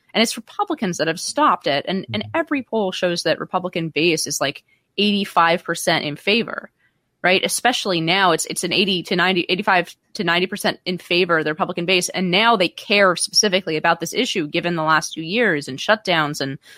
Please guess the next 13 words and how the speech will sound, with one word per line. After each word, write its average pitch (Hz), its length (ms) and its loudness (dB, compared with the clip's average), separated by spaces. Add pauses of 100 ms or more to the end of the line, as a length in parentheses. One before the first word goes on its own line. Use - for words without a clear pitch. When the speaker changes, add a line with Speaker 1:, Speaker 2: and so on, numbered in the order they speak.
(240)
Speaker 1:
um, 147 400 4
you 180 100 0
know, 151 300 0
ev-, 165 160 0
all 180 180 6
the 147 80 0
content 214 540 0
that's - 180 -8
been 180 140 0
in 170 100 0
the 156 80 -4
schools. 190 640 0 (1160)
And, 220 380 2